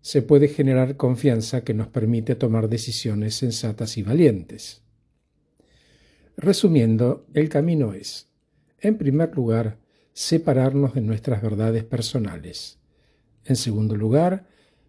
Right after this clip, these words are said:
ponernos en los zapatos de otros. Tres, escuchar con intención de entender. Cuatro, soportar la fricción productiva de llegar a un acuerdo común con alguien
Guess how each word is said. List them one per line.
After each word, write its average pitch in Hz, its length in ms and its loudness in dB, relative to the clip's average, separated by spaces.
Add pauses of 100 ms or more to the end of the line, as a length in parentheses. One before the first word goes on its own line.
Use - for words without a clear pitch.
(100)
ponernos 143 580 2
en 143 60 -2
los 123 100 -2
zapatos 117 500 -4
de 180 120 2
otros. - 580 -6 (1300)
Tres, 175 480 2 (280)
escuchar 147 540 0
con 147 200 2
intención 120 680 0
de 127 240 -2
entender. 156 680 -2 (1120)
Cuatro, 208 480 2 (340)
soportar 156 960 -2 (260)
la 175 240 0
fricción 127 640 -2
productiva 156 880 0 (640)
de 147 100 4
llegar 156 360 6
a 160 60 6
un 165 140 2
acuerdo 147 480 4
común 113 480 0
con 151 220 6
alguien 180 580 4